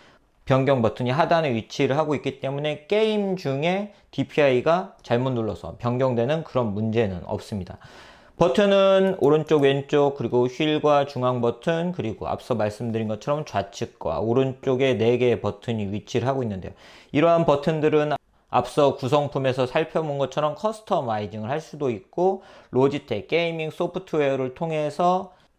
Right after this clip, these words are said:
그 기능을 변경을 하고 온보드 메모리에 기능을 저장을 해둘 수도 있습니다. 제품의 전원을 켜면 알지비 라이트에 불이 들어오는 걸 볼 수 있는데, 천육백팔십만 색상으로 변경을 할 수가 있고요.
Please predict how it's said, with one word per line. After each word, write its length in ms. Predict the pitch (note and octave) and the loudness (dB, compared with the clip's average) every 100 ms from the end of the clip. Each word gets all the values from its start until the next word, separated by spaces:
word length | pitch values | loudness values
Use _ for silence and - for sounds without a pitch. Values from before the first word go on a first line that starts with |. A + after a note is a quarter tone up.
| _ | _
그 220 | - C#3 - | 0 0 2
기능을 640 | C3+ B2+ B2 D#3 E3 D#3 | 0 2 2 2 0 -2
변경을 560 | A#2+ A2+ B2 C3 B2+ C3 | -2 -2 0 0 0 0
하고 500 | C#3 B2+ D#3+ D#3 - | 0 -2 -2 -2 -2
온보드 300 | B2+ B2 G#2 | -2 0 -2
메모리에 720 | G#2 A2+ A#2+ A2+ D3 D#3 - _ _ _ | -2 0 0 0 0 0 -4 _ _ _
기능을 460 | - C3 B2 F#2 E2 | -2 0 0 -4 -4
저장을 520 | A2 A2+ A#2+ G#2 F#2+ | -2 0 -2 -4 -4
해둘 300 | C3+ C#3 C#3 | -4 -2 -4
수도 320 | - - E2 | -6 -10 -10
있습니다. 520 | - G2+ A2+ F#2+ - - _ _ _ - - - - - | -10 -10 -8 -8 -10 -18 _ _ _ -16 -14 -12 -12 -4
제품의 500 | - E3 G#3 G3+ F#3+ | 2 4 6 6 6
전원을 420 | F#3+ F3+ F3+ F3 F3 | 6 6 6 6 6
켜면 320 | F#3 E3+ E3+ | 6 6 6
알지비 640 | E3+ D#3+ B2+ C#3 D3 D3+ | 6 6 6 6 6 6
라이트에 560 | C3+ C3+ C3+ - C3+ B2+ | 6 6 4 4 4 6
불이 280 | B2+ B2 A2+ | 6 6 6
들어오는 420 | A#2 B2 A#2+ A#2 | 6 6 8 8
걸 160 | A2 | 6
볼 160 | - A#2 | 6 4
수 120 | - | 6
있는데, 600 | A2+ A2 A2 D3+ E3 E3 | 6 8 8 6 6 4
천육백팔십만 1400 | - F#3 E3+ A#2+ A2+ G#2 G#2 C#3+ C#3+ D#3 D#3 E3 F3 F3 | 4 4 6 6 4 2 2 2 4 4 4 6 6 4
색상으로 600 | F3+ E3+ E3 D#3 A#2+ G#2 | 2 0 2 4 4 4
변경을 440 | A#2+ A2+ A#2 A#2+ A#2+ | 4 4 6 6 4
할 120 | D3+ | 2
수가 320 | - C3+ G#2 | 0 0 2
있고요. 320 | F#2 - F2 | 0 -6 -10